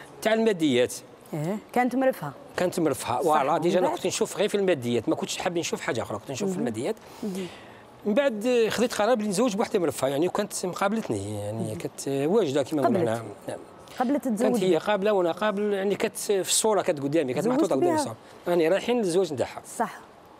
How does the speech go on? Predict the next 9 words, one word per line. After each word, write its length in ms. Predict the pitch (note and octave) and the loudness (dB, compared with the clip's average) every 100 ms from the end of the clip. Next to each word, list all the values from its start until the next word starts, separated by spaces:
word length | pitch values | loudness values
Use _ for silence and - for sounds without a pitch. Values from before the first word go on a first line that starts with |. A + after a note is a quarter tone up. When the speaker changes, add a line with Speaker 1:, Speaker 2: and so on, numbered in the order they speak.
| - - - - - - - - - | -20 -20 -20 -20 -18 -18 -18 -8 0
Speaker 1:
بعد 200 | B3+ - | 2 4
كاين 180 | B3 | 2
واحد 200 | A#3 F#3+ | 2 2
صاحبي 300 | - C4+ A3 | 2 0 0
تزوج 300 | G#3 B3 A#3+ | 2 2 2
بوحده 360 | F#3+ G#3+ G3+ C4+ | 2 0 2 0
بنفس 360 | G3+ C#4 - C#4 | 2 2 2 2
الكان 420 | C#4 B3+ B3+ A#3+ | 0 0 0 0
تاعي. 320 | - B2+ G2+ | 0 -2 -4